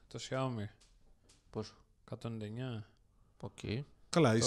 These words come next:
Speaker 3: Xiaomi φέρνει τώρα Mi Note δέκα Pro.
Speaker 1: Και το S δέκα Pad κοντά στα πέντε εκατοστάρικα.
Speaker 2: Και το S δέκα;
Speaker 1: Ναι.
Speaker 2: Πέντε εκατοστάρικα;
Speaker 1: Ναι.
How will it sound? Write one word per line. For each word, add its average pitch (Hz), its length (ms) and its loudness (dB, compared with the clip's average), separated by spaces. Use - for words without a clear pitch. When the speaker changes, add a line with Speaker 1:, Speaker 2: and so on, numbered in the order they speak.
Speaker 3:
Xiaomi 156 420 8
φέρνει 175 300 4
τώρα 175 460 6
Mi 175 200 6
Note 170 160 8
δέκα 170 360 4
Pro. 156 400 10
Speaker 1:
Και 143 120 -2
το 131 680 6
S 143 120 8
δέκα 131 680 2
Pad 131 140 4
κοντά 113 220 -2
στα 113 220 -6
πέντε 113 180 -6
εκατοστάρικα. 107 520 -6
Speaker 2:
Και - 120 -14
το 113 100 -2
S 107 120 2
δέκα; 113 320 2
Speaker 1:
Ναι. 117 100 -2
Speaker 2:
Πέντε 117 140 4
εκατοστάρικα; 107 580 4
Speaker 1:
Ναι. 123 80 -4